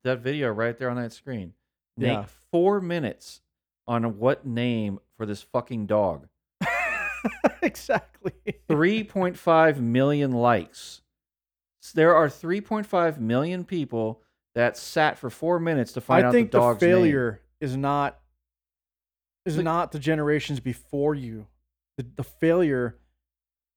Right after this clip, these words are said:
Speaker 2: well, may have been our generation that failed you because
Speaker 1: I
Speaker 2: obviously you were not educated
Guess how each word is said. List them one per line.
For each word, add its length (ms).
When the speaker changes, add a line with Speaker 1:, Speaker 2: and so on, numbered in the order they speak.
Speaker 2:
well, 280
may 280
have 120
been 160
our 100
generation 520
that 40
failed 300
you 80
because 380
Speaker 1:
I 100
Speaker 2:
obviously 440
you 180
were 120
not 240
educated 760